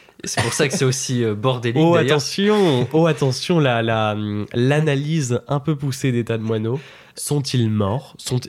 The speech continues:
Speaker 2: Est-ce que c'est des enfants morts ?
Speaker 1: Est-ce que c'est pas le sixième sens ?
Speaker 2: Est-ce que c'est
Speaker 1: <laughs> Est-ce que le jeune héros, n-, finalement,
Speaker 2: Oh,
Speaker 1: ne
Speaker 2: le
Speaker 1: voit
Speaker 2: jeune
Speaker 1: pas
Speaker 2: héros.
Speaker 1: des morts ?
Speaker 2: Et
Speaker 1: Ou,
Speaker 2: peut-être.
Speaker 1: ouais, ouais, ouais. En tout
Speaker 2: Ça
Speaker 1: cas,
Speaker 2: va beaucoup trop loin.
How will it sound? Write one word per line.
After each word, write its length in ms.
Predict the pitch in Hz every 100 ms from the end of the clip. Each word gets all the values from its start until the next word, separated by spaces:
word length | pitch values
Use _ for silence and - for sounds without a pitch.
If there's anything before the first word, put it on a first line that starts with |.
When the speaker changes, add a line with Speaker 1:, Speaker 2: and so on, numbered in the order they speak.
| 131 - -
Speaker 2:
Est-ce 140 | 170
que 80 | -
c'est 160 | -
des 200 | 127 110
enfants 280 | 120 113 110
morts ? 460 | 95 90 87 - - _ -
Speaker 1:
Est-ce 200 | 127 -
que 80 |
c'est 200 | 160 - 131
pas 100 | 131
le 100 | 107
sixième 360 | - 117 110
sens ? 440 | 101 110 107 - - -
Speaker 2:
Est-ce 140 | -
que 80 | 131
c'est 140 | - - 165 - - - 190
Speaker 1:
<laughs> 560 | - - - - -
Est-ce 160 | - 135
que 80 | 196
le 120 | 185
jeune 240 | 143 156 -
héros, 400 | 147 139 160 180
n-, 220 | 143 110
finalement, 360 | 110 131 143 151
Speaker 2:
Oh, 40 | 135
Speaker 1:
ne 60 |
Speaker 2:
le 60 | 127
Speaker 1:
voit 120 | 135
Speaker 2:
jeune 80 | 117
Speaker 1:
pas 100 | 165
Speaker 2:
héros. 80 | 143
Speaker 1:
des 120 | 135
morts ? 500 | 131 143 131 131 - _ 110
Speaker 2:
Et 140 | 101 -
Speaker 1:
Ou, 100 | 113
Speaker 2:
peut-être. 400 | 110 113 107 101
Speaker 1:
ouais, 160 | 98 95
ouais, 200 | 90 90 -
ouais. 140 | 98 - -
En 100 | 107
tout 100 | 92
Speaker 2:
Ça 120 | -
Speaker 1:
cas, 40 | 131
Speaker 2:
va 60 | 90
beaucoup 200 | 92 -
trop 140 | 98
loin. 120 | 87